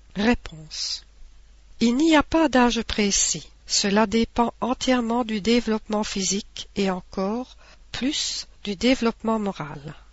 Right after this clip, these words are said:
Il y a des enfants de douze ans qui en seront moins affectés que certaines personnes faites. Je parle de la médiumnité en général,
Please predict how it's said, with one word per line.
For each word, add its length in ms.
Il 200
y 120
a 80
des 220
enfants 380
de 140
douze 360
ans 240
qui 180
en 100
seront 420
moins 300
affectés 580
que 120
certaines 540
personnes 720
faites. 320
Je 180
parle 360
de 80
la 140
médiumnité 640
en 80
général, 720